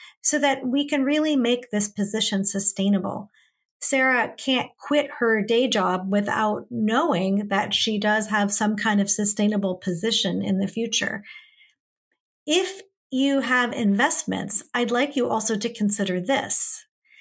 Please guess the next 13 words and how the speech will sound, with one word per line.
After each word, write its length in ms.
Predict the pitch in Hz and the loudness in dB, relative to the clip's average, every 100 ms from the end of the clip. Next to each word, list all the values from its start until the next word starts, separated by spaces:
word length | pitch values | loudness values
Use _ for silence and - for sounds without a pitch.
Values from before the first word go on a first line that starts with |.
| - | -10
I'd 140 | - 262 | -4 0
like 260 | 302 349 | 0 0
you 220 | 392 392 392 - | 0 0 -2 -2
to 400 | 294 277 262 - - - 262 | 2 2 0 -2 -10 -12 -2
figure 360 | 359 381 453 - | -2 2 0 2
out 360 | 175 180 - - - | 0 -2 -6 -10 -4
how 120 | 247 | 0
much 360 | 262 277 - | 0 0 -2
money 300 | 262 285 262 | 0 2 2
you 180 | 208 220 | 2 2
make 260 | 226 226 226 | 0 -2 -2
in 160 | 214 | -4
profits 640 | 208 - 247 269 269 - - | -4 -2 -2 0 -2 0 -2